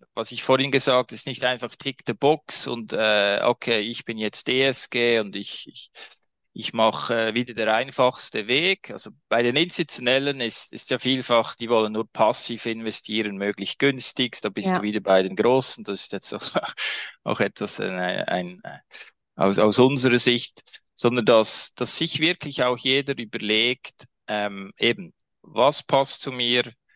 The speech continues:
Speaker 1: was ist die richtige Philosophie, welche Strategie ist für mich die richtige und da-, dass man da differenzierter an das Thema rangeht und, und nicht einfach Mainstream, alle machen dasselbe und, und dann ist schon gut, weil, weil so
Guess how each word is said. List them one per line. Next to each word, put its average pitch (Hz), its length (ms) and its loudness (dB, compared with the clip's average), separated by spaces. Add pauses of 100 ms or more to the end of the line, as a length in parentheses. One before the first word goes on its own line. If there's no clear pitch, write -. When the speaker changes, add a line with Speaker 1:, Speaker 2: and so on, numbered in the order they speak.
(280)
Speaker 1:
was 123 300 0
ist 139 240 -4
die 135 80 0
richtige 123 520 -6
Philosophie, 107 840 -6
welche 139 340 2
Strategie 123 800 -2
ist 110 160 -2
für - 100 -8
mich 104 280 -6
die 104 160 0
richtige 117 640 2 (380)
und 117 200 -10
da-, - 160 2
dass - 200 0
man 104 160 -2
da 104 140 6
differenzierter 101 920 -2
an 95 120 -8
das - 200 -6
Thema 98 320 0
rangeht 95 640 2
und, 90 180 -12
und 95 100 -8
nicht 98 240 -4
einfach 101 360 0
Mainstream, 98 640 0
alle 95 220 6
machen 87 340 -2
dasselbe 110 640 0 (380)
und, 95 280 -10
und 92 260 -6
dann 95 120 2
ist 90 200 0
schon 98 220 -2
gut, 82 340 -4
weil, 87 360 2
weil 87 240 2
so 104 560 0